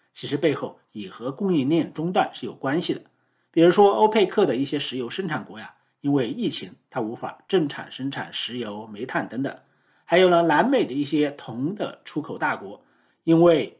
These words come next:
疫情无法正常开采这个铜矿，所以现在铜的价格也在大涨啊。最终呢，导致能源和原材料的价格都是涨峰，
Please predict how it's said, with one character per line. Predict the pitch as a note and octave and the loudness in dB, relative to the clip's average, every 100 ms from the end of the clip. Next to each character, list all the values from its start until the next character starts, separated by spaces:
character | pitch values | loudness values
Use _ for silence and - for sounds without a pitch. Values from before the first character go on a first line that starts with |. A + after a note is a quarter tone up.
| _ | _
疫 | G#3+ D#3+ | -6 -4
情 | - A#2+ | -6 -10
无 | A2+ C#3+ | -8 -2
法 | E3+ | -2
正 | - A3 E3 | 2 2 2
常 | C#3 - A2 _ | -2 -10 -14 _
开 | - C3 | -8 -8
采 | - | -8
这 | A2 | -14
个 | G#2+ | -16
铜 | - - C3 | -16 -14 -2
矿， | - - - _ _ - | 0 0 -2 _ _ -18
所 | A#2 | -16
以 | A2 | -12
现 | C3 | -12
在 | A#2 | -12
铜 | - - C#3+ | -16 -16 -10
的 | E3 | -6
价 | C#3 A#2 | -4 -4
格 | |
也 | A2 G#2 | -6 -12
在 | - E3 - - _ - | 0 2 2 -4 _ -4
大 | A#2 A2 | -2 -2
涨 | - | -8
啊。 | E2 - _ _ _ _ _ | -18 -20 _ _ _ _ _
最 | - F3 | 4 6
终 | D#3 | 6
呢， | D3 | 4
导 | C#3 G#2 | 0 -2
致 | C#3 A2+ A#2+ | -6 -10 -6
能 | C3 | 0
源 | F3+ D3 C#3+ - | 2 2 0 -8
和 | _ B2+ | _ -8
原 | B2 D3 | -4 -6
材 | D#3 | -4
料 | E3+ | -2
的 | D#3 | -2
价 | G3+ D#3 | -2 -4
格 | A2 G2 F#2 _ | -4 -12 -20 _
都 | - A#2 | -16 -12
是 | B2 B2+ | -12 -10
涨 | B2 - | -12 -10
峰， | A#2 B2 | -12 -14